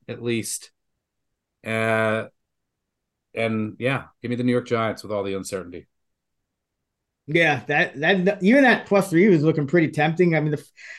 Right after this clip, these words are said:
Speaker 2: the Patriots shouldn't be favored on the road versus anyone by that, by that margin. But at the same time, the Giants got so lucky with six turnovers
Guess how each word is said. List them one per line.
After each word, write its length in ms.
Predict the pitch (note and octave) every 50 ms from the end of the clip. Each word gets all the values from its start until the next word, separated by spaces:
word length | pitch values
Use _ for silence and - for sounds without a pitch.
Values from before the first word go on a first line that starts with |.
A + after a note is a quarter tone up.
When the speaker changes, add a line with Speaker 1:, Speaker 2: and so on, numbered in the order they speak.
| -
Speaker 2:
the 60 | -
Patriots 400 | C3 A3+ C4+ C#4 A#3 G#3+ E3+ -
shouldn't 180 | - F#3+ D#3+ D3+
be 80 | D3 C3+
favored 560 | C#3 - D#3 D3+ D3 C3+ C#3 C3+ B2+ C#3 - _ _ _ _ _ _ _ _ _ _ _ _ _ _ _ _ _ -
on 160 | C4+ C4 A#3
the 80 | G#3+ G3
road 400 | F#3+ F#3+ F#3 F3+ E3 D3+ C3+ - - - - - - - - - _ _ _ _ _ _ _ _ _ _ _ E3+ - _ _ _
versus 260 | E3+ F#3+ F3 D3+ D#3
anyone 540 | F3+ F3+ E3+ D#3+ D#3 D3+ C#3+ C3 B2 G#2 - _ -
by 220 | C#3 C#3+ C#3+ C#3
that, 320 | C#3 C3+ B2+ B2 - - _ _ _ _ -
by 120 | D3 C#3
that 260 | C#3 C#3 C3+ - -
margin. 540 | C3 C3 C3 C#3+ D3 C#3 C#3+ C#3 D3+ C#3+ C3+
But 120 | B2+ C#3+ C#3
at 80 | C#3
the 80 | - D3+
same 260 | - G3 F#3 E3+ C#3
time, 220 | E3+ F3 D#3+ D3
the 60 | D3 C#3+
Giants 340 | C3 F3 F3+ E3+ D#3 B2
got 160 | - C3+ - -
so 440 | - - - F3 D#3+ D#3 D3+ C#3+
lucky 280 | C3+ C#3 C#3 C3+ C#3 C3
with 140 | A#2 - -
six 280 | - - C#3 C3 -
turnovers 880 | - - C3+ C3 B2+ B2 B2 A#2+ A#2 A#2 A2 G#2+ G#2 - - - - -